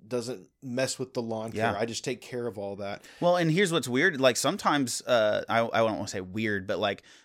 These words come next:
Speaker 2: um, like, there's been times in the past where my wife wanted to mow the grass.
Speaker 1: Right.
Speaker 2: And I, like, really, I personally love mowing the grass. That's what's weird.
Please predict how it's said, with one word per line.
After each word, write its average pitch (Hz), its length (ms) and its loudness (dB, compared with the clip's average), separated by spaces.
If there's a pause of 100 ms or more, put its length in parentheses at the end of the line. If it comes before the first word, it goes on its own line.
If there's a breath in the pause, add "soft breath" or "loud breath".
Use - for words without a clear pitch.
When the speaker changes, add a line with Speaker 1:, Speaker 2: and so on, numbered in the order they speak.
(120)
Speaker 2:
um, 101 480 0
like, 117 180 0
there's 139 140 2
been 147 140 0
times 120 300 0
in 113 40 -4
the 107 80 -4
past 117 260 -2
where 101 100 -8
my 117 140 0
wife 110 320 -2
wanted 175 300 2
to 127 80 2
mow 104 160 0
the 95 80 -6
grass. 87 440 -4
Speaker 1:
Right. 104 200 -8 (100)
Speaker 2:
And 113 140 0
I, 156 180 8
like, 110 300 2
really, 117 440 0
I 101 180 2
personally 98 580 -8
love 98 280 -4
mowing 98 220 -6
the 90 60 -12
grass. 90 320 -8
That's 98 200 -4
what's - 200 -12
weird. 98 240 -8